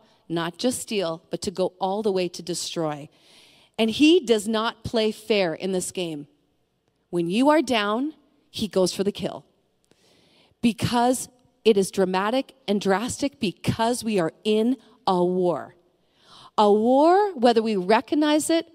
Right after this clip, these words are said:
realize, or acknowledge it, it is happening, and you are part of it. However,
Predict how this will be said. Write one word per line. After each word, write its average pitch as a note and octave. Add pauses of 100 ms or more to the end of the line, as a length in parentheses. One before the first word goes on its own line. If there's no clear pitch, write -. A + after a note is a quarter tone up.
realize, B3+ (120)
or G#3+
acknowledge G3+
it, A3 (400)
it G#3+
is G3
happening, D4 (320)
and G3
you G3
are F#3+
part E3
of D3
it. - (540)
However, A3+